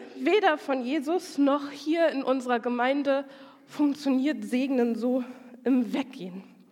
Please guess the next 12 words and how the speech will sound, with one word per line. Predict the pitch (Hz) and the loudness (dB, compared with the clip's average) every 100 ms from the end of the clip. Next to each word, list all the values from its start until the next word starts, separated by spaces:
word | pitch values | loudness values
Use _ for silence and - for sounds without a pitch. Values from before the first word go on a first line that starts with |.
| _ _ _ _ _ _ _ _ _ _ _ _ - | _ _ _ _ _ _ _ _ _ _ _ _ -2
Den | 254 | 0
Segen, | 240 339 294 240 | 2 2 2 2
den | 247 202 | 0 0
wir | 262 349 226 226 | 2 2 2 2
heute | 226 233 | -2 -2
kennen, | 214 247 220 269 - - - - _ _ _ _ _ _ _ _ _ _ _ - | -6 -2 -2 -2 -8 -18 -20 -20 _ _ _ _ _ _ _ _ _ _ _ 0
der | 277 285 | 2 2
kommt | 302 302 302 294 | 0 0 0 0
aus | 247 247 | -2 0
dem | 262 240 | 0 0
Lateinischen | 233 233 311 311 214 208 202 - - - - _ | 0 2 2 2 0 -4 -6 -6 -20 -20 -20 _
Benediktion. | 254 247 233 233 - - 320 226 190 | 2 4 4 0 -8 -4 2 2 0